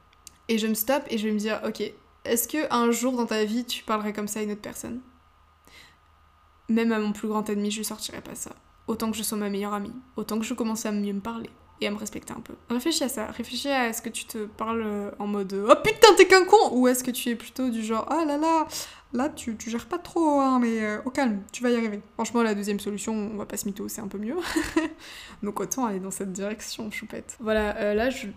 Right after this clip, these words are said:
j'ai pas envie de faire un podcast qui soit super long. Je pense que ce serait un podcast très court, mais vu que je suis toute seule, je peux pas parler pendant des heures et des heures. Voilà, je, j'ai pas envie de me sentir comme un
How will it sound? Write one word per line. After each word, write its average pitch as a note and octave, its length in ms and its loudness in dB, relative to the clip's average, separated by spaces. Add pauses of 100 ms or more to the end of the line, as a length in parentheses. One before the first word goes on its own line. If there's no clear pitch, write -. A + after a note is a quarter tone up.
j'ai G#3 140 0
pas C#4+ 100 0
envie D#4+ 140 0
de - 60 -6
faire A#3 120 -2
un G#3 100 0
podcast G#3 480 -4
qui - 120 -8
soit G#3 180 -4
super G#3 400 -2
long. F#3+ 180 -6 (520)
Je - 100 -8
pense B3+ 140 2
que B3+ 80 0
ce - 80 0
serait G3+ 100 -2
un F#3+ 60 2
podcast F#3+ 360 -4
très - 200 -8
court, G#3+ 340 0
mais F#3+ 140 -2
vu F#3 140 -8
que F#3+ 60 -10
je - 60 -4
suis - 80 -10
toute - 200 -12
seule, - 520 -4
je - 100 -6
peux G3+ 120 -8
pas G3 140 -4
parler G3 340 -4
pendant G3 260 -6
des G3 300 -4
heures G#3 160 0
et G3+ 80 -2
des G3 240 -6
heures. G3+ 260 -4
Voilà, G3 240 -6
je, G3+ 220 -8
j'ai G3+ 120 -8
pas G#3+ 120 -4
envie G#3 180 -2
de A3 80 -4
me G#3 80 0
sentir G#3 380 -6
comme G#3 160 -4
un G3+ 180 -8